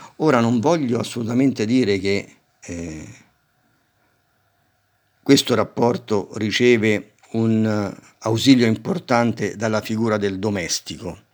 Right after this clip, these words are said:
Però voglio introdurre questo riportando alla vostra attenzione, probabilmente molti di voi avranno visto delle serie televisive, una è Downton Abbey, l'altra è La Regina Vittoria, e sono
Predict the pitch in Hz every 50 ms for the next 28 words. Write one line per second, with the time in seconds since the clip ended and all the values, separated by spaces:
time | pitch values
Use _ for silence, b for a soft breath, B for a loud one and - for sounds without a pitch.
0 | B B B B B B B - 147 160 131 135 139 127 131 127 123 - - 143
1 | 143 165 165 151 143 117 110 127 107 95 90 - - - 131 131 135 - - 131
2 | 139 120 143 131 - - 131 113 113 104 101 104 107 107 - 127 117 113 139 131
3 | 127 - - 135 131 127 110 113 B B B B B B B B B - - 127
4 | 117 131 120 117 123 120 139 131 120 120 113 107 117 117 117 123 117 117 113 120
5 | 117 110 107 107 104 110 107 107 110 110 113 113 - - 107 104 101 101 101 101
6 | 98 95 95 92 101 101 98 92 - 113 107 101 98 98 101 98 98 95 95 -
7 | - 113 110 98 98 98 107 117 110 101 101 101 95 85 80 87 101 104 104 95
8 | 92 110 110 107 98 - 107 101 101 107 110 107 95 92 98 95 92 90 B B
9 | B B B B B B - 110 120 110 120 - - 107 101 98 101 101 98 98
10 | 95 95 101 98 101 98 95 107 104 104 98 95 92 - - 120 117 110 104 98
11 | 101 98 95 90 - B B B B B B B B B B - - 127 127 123
12 | 123 120 117 117 - - 139 127 131 127 117 104